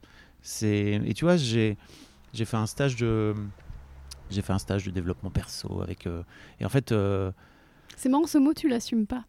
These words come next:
Speaker 1: Non,
Speaker 2: Développement
Speaker 1: parce
Speaker 2: perso,
Speaker 1: que,
Speaker 2: tu fais un geste de bras
Speaker 1: parce que
Speaker 2: comme
Speaker 1: je sais
Speaker 2: tu voudrais que faire
Speaker 1: pertinemment
Speaker 2: passer plus
Speaker 1: ce que
Speaker 2: vite.
Speaker 1: ça veut dire derrière, et en fait, euh... bref, j'ai fait un stage sur l'amour qui était génial et qui m'a ouvert beaucoup de portes aussi sur, euh, et sur l'amour de soi notamment. Euh,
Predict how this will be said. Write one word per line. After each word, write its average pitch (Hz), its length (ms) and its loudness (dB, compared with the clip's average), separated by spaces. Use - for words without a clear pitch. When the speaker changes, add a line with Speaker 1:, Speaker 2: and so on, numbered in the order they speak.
Speaker 1:
Non, 160 80 2
Speaker 2:
Développement 170 340 10
Speaker 1:
parce 240 200 8
Speaker 2:
perso, - 220 10
Speaker 1:
que, - 60 0
Speaker 2:
tu 294 80 -2
fais - 140 2
un 247 100 6
geste 262 240 4
de 254 180 0
bras - 20 0
Speaker 1:
parce 233 180 6
que 156 80 4
Speaker 2:
comme 277 80 8
Speaker 1:
je 262 60 10
sais 160 180 4
Speaker 2:
tu - 160 4
voudrais 269 240 6
que 175 60 6
faire 165 140 8
Speaker 1:
pertinemment 175 260 6
Speaker 2:
passer 269 240 0
plus 254 120 -4
Speaker 1:
ce 240 40 -2
que 240 60 -4
Speaker 2:
vite. 139 80 4
Speaker 1:
ça 139 160 4
veut 120 180 2
dire 127 320 0
derrière, 117 500 2
et 98 260 0
en 95 60 -4
fait, 113 260 -6
euh... 98 340 -2
bref, 113 200 -4
j'ai 104 100 -8
fait 123 80 -4
un 131 60 -2
stage 135 200 -6
sur 107 180 -4
l'amour 107 460 -4
qui - 100 -18
était - 140 -10
génial 104 320 -4
et - 20 -6
qui - 140 -10
m'a 98 80 -4
ouvert 107 240 -2
beaucoup 107 200 -8
de - 40 -12
portes - 280 -6
aussi 117 260 -8
sur, 98 280 -6
euh, 92 140 -4
et 101 260 -6
sur 104 220 -10
l'amour 104 220 -4
de 101 60 -4
soi 107 200 -6
notamment. 104 380 -6
Euh, 95 500 -4